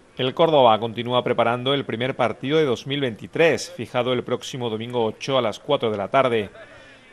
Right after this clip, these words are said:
Toca visitar al San Fernando, cuarto por la cola, con un punto menos que el rival que marca la frontera de la permanencia en el grupo uno de Primera Federación. La Balompédica linense, que se presentará en el Arcángel el domingo quince a las seis, apenas tres días antes de recuperar su encuentro pendiente con el Unionistas.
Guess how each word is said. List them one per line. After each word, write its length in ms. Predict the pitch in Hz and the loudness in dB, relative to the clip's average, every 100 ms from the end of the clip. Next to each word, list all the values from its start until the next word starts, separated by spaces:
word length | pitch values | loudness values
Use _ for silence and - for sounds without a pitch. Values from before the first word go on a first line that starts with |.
| - - | -10 -4
Toca 200 | 131 113 | -2 -2
visitar 380 | 110 - 127 | -2 -2 2
al 100 | 151 | 2
San 220 | 151 135 104 | 0 -6 -6
Fernando, 540 | 104 98 160 190 120 | -6 -2 -4 -2 -4
cuarto 420 | - 120 113 110 | 0 -2 0 -4
por 180 | 120 120 | -2 0
la 140 | 123 | 0
cola, 300 | - 113 117 | 0 0 0
con 120 | 117 117 | -2 -8
un 180 | 120 | -8
punto 340 | - 135 120 113 | -10 -10 -6 -6
menos 440 | 120 117 131 - | -4 -4 -6 -8
que 140 | - 120 | -6 -6
el 80 | |
rival 420 | 107 107 113 151 120 | -6 -2 2 2 2
que 120 | 110 | -4
marca 240 | 110 110 | -4 -2
la 100 | 113 | -4
frontera 420 | 113 117 104 120 | -4 -12 -8 -6
de 60 | 104 | -4
la 120 | 104 | -4
permanencia 600 | 107 113 120 107 - 131 | -6 -6 -6 -8 -8 -8
en 80 | 120 | -6
el 80 | 107 | -6
grupo 240 | 117 120 | -8 -6
uno 240 | 104 117 127 | -6 -4 -6
de 100 | 117 | -6
Primera 300 | 104 123 110 | -6 -6 -6
Federación. 680 | 104 95 90 139 165 123 85 - - - - - - | -8 -12 -8 -2 -2 -4 -14 -20 -20 -20 -20 -20 -6
La 120 | 110 | 0
Balompédica 500 | 107 95 113 156 170 | 0 -2 -4 -2 -2
linense, 540 | 120 147 151 - 123 | 0 -2 -4 -6 -6
que 80 | 110 | -8
se 160 | - 113 | -10 -10
presentará 460 | 117 120 104 110 | -10 -10 -6 -4
en 60 | 110 | -2
el 80 | 123 | -2
Arcángel 500 | 123 117 113 143 131 | -2 -6 -8 -6 -6
el 100 | 120 | -4
domingo 320 | 113 123 113 | -8 -8 -8
quince 320 | 127 120 143 | -8 -6 -2
a 20 | |
las 140 | 123 - | -2 -2
seis, 560 | 139 151 117 - - | -4 -4 -4 -10 -10
apenas 500 | 104 - 123 123 120 | -8 -8 -6 -4 -6
tres 240 | - 127 113 | -6 -8 -4
días 260 | 123 110 | -6 -6
antes 360 | 117 107 131 117 | -10 -10 -10 -8
de 100 | 123 | -8
recuperar 460 | 120 120 117 123 | -8 -8 -2 -2
su 100 | 117 | -2
encuentro 400 | 113 98 131 117 | -12 -8 -8 -8
pendiente 540 | 107 135 127 117 117 135 | -10 -8 -8 -8 -8 -6
con 240 | 135 139 | -6 -6
el 100 | 147 | -6
Unionistas. 800 | 143 143 131 - 110 104 - | -6 -6 -8 -8 -8 -8 -10